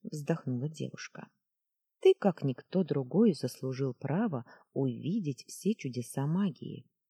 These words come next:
но времени совсем нет. Нам нужно прощаться. Ты теперь веришь, что здоров?» «Не совсем», засмеялся Стефан.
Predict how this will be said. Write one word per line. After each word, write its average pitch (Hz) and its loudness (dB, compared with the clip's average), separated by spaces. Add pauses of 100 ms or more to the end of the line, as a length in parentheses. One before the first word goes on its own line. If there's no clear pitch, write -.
(140)
но 131 -2
времени 131 0
совсем - -6
нет. 117 -6 (560)
Нам 277 6
нужно 220 6
прощаться. - -4 (760)
Ты 131 2
теперь 127 -4
веришь, 175 0
что - -6
здоров?» 143 0 (1160)
«Не 196 8
совсем», 165 2 (440)
засмеялся 131 -4
Стефан. 127 -8